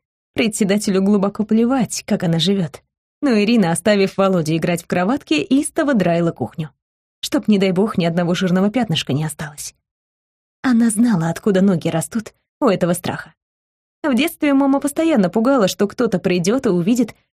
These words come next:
что у них с сестрой не убрано. И тогда всё. Станут они для этого кого-то конченными людьми. По её тону становилось ясно, что лучше сразу умереть, чем упасть в чьих-то глазах.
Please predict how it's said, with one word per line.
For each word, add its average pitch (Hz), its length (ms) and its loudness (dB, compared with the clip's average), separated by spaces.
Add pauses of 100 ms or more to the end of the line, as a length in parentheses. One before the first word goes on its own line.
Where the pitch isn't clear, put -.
что - 220 0
у 185 100 4
них 175 240 0
с - 80 -8
сестрой 180 440 0
не 196 140 4
убрано. 185 440 0 (640)
И 302 80 -2
тогда 185 280 -2
всё. 165 280 -8 (640)
Станут 208 480 0
они 202 180 4
для 170 200 0
этого 180 260 0
кого-то 170 540 -2 (520)
конченными 190 600 0
людьми. 151 380 -6 (1000)
По 285 60 -2
её 180 300 2
тону 196 240 2
становилось 196 580 0
ясно, 226 320 2
что 190 240 0
лучше 196 320 2
сразу 214 420 0
умереть, 175 500 0 (240)
чем 220 220 2
упасть 202 400 0
в - 60 -18
чьих-то - 360 -4
глазах. 151 500 -6